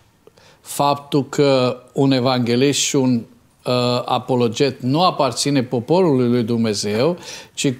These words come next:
doar că lucrarea lor, slujirea lor este, uh, înspre afară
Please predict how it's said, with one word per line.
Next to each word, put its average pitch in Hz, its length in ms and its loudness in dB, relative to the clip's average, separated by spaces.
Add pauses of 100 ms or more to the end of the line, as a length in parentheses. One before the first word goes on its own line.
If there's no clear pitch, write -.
(120)
doar 143 380 0
că 139 140 0
lucrarea 156 920 2
lor, 135 420 2
slujirea 165 600 0
lor 151 480 2 (260)
este, 147 920 2 (420)
uh, 123 460 0
înspre 156 480 2
afară 139 840 0